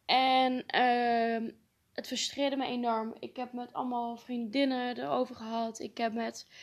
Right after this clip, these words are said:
mijn vader erover gesproken. Ehm, dat het gewoon even niet lukte. En, ehm, ja, ja, ze zeiden ook, "Misschien moet je gewoon er even doorheen." Maar het was net of blokkeerde het gewoon even. Ik, ik kon er niet doorheen. En, ehm,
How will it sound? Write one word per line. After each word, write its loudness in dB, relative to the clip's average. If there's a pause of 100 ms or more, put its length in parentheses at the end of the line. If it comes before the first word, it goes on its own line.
(540)
mijn -2
vader 2
erover -2
gesproken. -8 (120)
Ehm, -8 (420)
dat -8
het -6
gewoon 0
even -4
niet -4
lukte. -4
En, -4
ehm, -6 (880)
ja, 0 (340)
ja, -12
ze -8
zeiden 0
ook, -2
"Misschien -6
moet -2
je -12
gewoon -6 (220)
er -4
even 0
doorheen." -2
Maar -6 (520)
het -6
was -4
net -2
of -8
blokkeerde 2
het -2
gewoon -6
even. -6
Ik, -10
ik -8
kon -2
er 0
niet -2
doorheen. -2
En, -4
ehm, -6